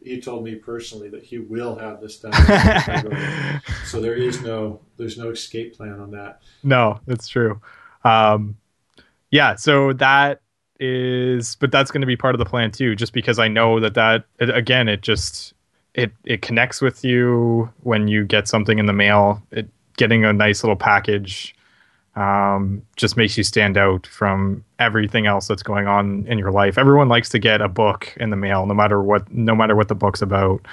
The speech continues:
Speaker 2: Um, it's a pretty, or, you know, candy or, or brownies or whatever it
Speaker 1: Something.
Speaker 2: is.
Speaker 1: Yeah. And, and especially if it's food. <laughs>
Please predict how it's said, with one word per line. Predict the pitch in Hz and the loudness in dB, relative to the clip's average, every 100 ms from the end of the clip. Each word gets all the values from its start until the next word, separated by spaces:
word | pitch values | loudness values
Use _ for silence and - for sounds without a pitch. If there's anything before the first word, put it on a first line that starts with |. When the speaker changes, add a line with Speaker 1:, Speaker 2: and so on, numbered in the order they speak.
| - - - _ - | -20 -20 -20 _ -4
Speaker 2:
Um, | 95 92 95 95 95 _ - - _ - | 0 2 2 0 -4 _ -20 -20 _ -4
it's | 113 | -2
a | 101 | 2
pretty, | 113 101 98 98 - | 4 6 4 2 2
or, | 123 110 | 4 6
you | 107 117 | 4 2
know, | 95 | 2
candy | - 110 101 101 98 98 | 0 0 2 2 0 0
or, | 95 98 117 | 0 -2 0
or | 107 | 0
brownies | 95 98 98 98 98 | 2 4 4 2 0
or | 98 | 2
whatever | 98 98 101 | 2 4 4
it | |
Speaker 1:
Something. | 98 98 | 4 2
Speaker 2:
is. | 95 - | 0 -8
Speaker 1:
Yeah. | 123 123 - - _ _ _ - _ _ 135 | -8 -8 -10 -16 _ _ _ -20 _ _ -4
And, | 139 | -2
and | 143 131 | -2 -4
especially | 139 - 143 139 | -6 -4 -2 -2
if | 117 | -6
it's | 113 - | -10 -12
food. | 120 113 - - | -10 -8 -10 -14
<laughs> | - | -12